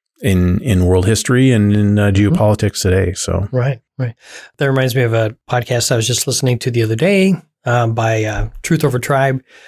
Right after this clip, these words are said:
Speaker 2: They actually discussed, uh, an interview that Matt Walsh had with Joe Rogan. Joe Rogan had Matt Walsh on his show.
Speaker 1: Yes, I did hear some of that.
Speaker 2: And they discussed, uh, Matt Walsh's, um, views on traditional marriage and other things.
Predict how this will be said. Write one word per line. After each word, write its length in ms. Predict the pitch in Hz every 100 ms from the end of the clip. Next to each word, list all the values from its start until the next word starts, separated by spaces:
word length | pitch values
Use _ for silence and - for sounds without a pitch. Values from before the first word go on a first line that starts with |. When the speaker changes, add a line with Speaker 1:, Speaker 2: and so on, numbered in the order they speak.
| - _
Speaker 2:
They 140 | 147 135
actually 600 | 127 - 135 117 120 - -
discussed, 560 | 135 123 - 143 - 440 - -
uh, 200 | 123 120
an 120 | 135
interview 360 | 143 147 139 139
that 400 | 127 117 - - - _
Matt 280 | 139 127 127
Walsh 300 | 139 214 -
had 200 | 120 123
with 180 | 123 -
Joe 160 | 127
Rogan. 460 | 120 226 175 90 - _ _ 127
Joe 140 | 123
Rogan 300 | 117 120 120 113
had 300 | 135 139 131
Matt 220 | 127 120
Walsh 360 | 131 170 143
on 100 | 123
his 200 | 110 131
show. 360 | - 208 233 -
Speaker 1:
Yes, 380 | 127 127 175 -
I 80 | 98
did 180 | 117 117
hear 140 | 117
some 180 | - 98
of 60 |
that. 180 | 95 87 - 151
Speaker 2:
And 200 | 143 131
they 180 | 127
discussed, 640 | 127 123 - 127 120 - -
uh, 200 | 139 120
Matt 180 | 117 117
Walsh's, 480 | 127 123 - 147 151 - - - _ _
um, 440 | 127 120 117 127 180
views 340 | 127 135 135
on 160 | 131 123
traditional 420 | - 131 - 151
marriage 400 | 123 113 143 147
and 160 | 123 120
other 220 | 135 117
things. 440 | - 104 123 -